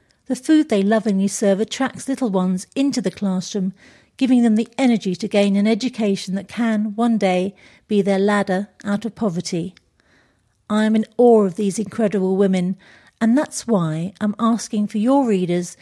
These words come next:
to send a Mary's Meal gift card to the special woman in their lives on Mother's Day this year. For just fifteen pounds ninety,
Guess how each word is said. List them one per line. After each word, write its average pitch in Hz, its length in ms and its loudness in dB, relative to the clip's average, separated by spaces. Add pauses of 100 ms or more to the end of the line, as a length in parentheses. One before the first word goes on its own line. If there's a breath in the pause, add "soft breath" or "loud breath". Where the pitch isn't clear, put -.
(200 loud breath)
to - 80 -6
send 214 420 0
a 208 60 -2
Mary's 262 640 2
Meal 202 300 0
gift 240 340 -6
card 175 420 -6 (360 soft breath)
to 226 80 -4
the 220 80 0
special 262 440 -2
woman 214 280 2
in 202 120 2
their 240 140 2
lives 180 540 -2 (140)
on 208 200 2
Mother's 196 380 -2
Day 202 240 -4
this 196 240 -2
year. 175 380 0 (760 soft breath)
For 233 100 0
just - 380 0
fifteen 285 640 -2
pounds 247 420 -2
ninety, 269 800 -2